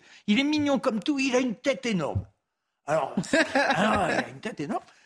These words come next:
Et aussi, oh, c'est incroyable. Et la maman est institutrice, elle fait très attention à lui. L'école est lointaine, donc elle fait en sorte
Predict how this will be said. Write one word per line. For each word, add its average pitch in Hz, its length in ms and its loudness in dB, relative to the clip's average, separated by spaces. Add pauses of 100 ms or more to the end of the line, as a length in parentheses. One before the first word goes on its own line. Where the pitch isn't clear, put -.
(300)
Et 220 280 4
aussi, 170 360 -8
oh, - 180 -16 (220)
c'est - 80 -20
incroyable. 294 360 -8 (580)
Et 262 300 4 (180)
la 196 160 4
maman 233 500 2
est 165 200 0
institutrice, 226 920 -2
elle 165 160 2
fait 151 200 -2
très 190 360 0
attention 147 800 -2
à 180 140 0
lui. 254 220 2
L'école 214 400 2
est 214 60 4
lointaine, 202 720 2 (320)
donc 185 400 2
elle 156 220 2
fait 196 680 0 (140)
en 180 180 4
sorte - 460 2